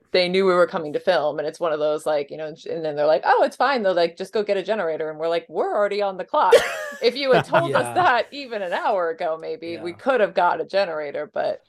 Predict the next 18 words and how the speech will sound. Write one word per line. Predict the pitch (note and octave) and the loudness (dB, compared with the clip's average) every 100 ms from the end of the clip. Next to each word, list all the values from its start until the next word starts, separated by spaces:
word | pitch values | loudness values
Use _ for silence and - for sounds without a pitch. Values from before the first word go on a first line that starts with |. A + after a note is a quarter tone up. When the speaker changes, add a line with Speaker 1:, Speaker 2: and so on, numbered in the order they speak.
| _ _ _ | _ _ _
Speaker 1:
um, | D#3+ E3+ | 0 4
Speaker 3:
What's | G3 A3+ | 4 4
gr- | |
Speaker 1:
luckily | D4 D4+ A#3+ G3+ | 0 -2 -4 -6
we | F#3+ | -4
were | G3+ | -6
prepared | G3 F#3+ A#3 A#3+ F3+ D#3 E3+ _ | -6 -10 -4 0 0 -2 -6 _
because | F3+ F#3 F3+ E3 - | -12 -6 -4 -4 -2
that | F#3 A3+ | -4 -2
<laughs> | C#4 | -4
is | - - _ _ | -6 -12 _ _
kind | - G#3+ | -6 -4
of | G3+ | -2
what | G3 F3 | -2 -4
we | E3+ | -4
do, | G3 F3+ D3+ D3 | -2 -2 -2 -4
but | E3+ D3+ D3 | -4 -4 -2
Speaker 2:
Yeah. | C3+ D#3 | -2 -4